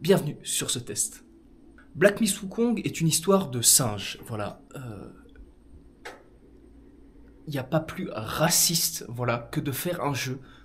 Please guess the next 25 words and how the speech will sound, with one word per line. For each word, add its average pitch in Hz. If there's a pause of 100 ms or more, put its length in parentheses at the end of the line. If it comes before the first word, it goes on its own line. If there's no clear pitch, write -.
(220)
avec 123
un 110
singe. - (400)
Je, 127
je 127
ne 147
comprends 180
pas 175
ces 139
devs 131 (240)
chinois, 165 (240)
voilà, 135
la 123
Chine 175
qui -
est 117
foncièrement 139 (420)
raciste, - (380)
euh, 113 (340)
font 208
un 143
jeu 156
avec 127
un 143
singe. 139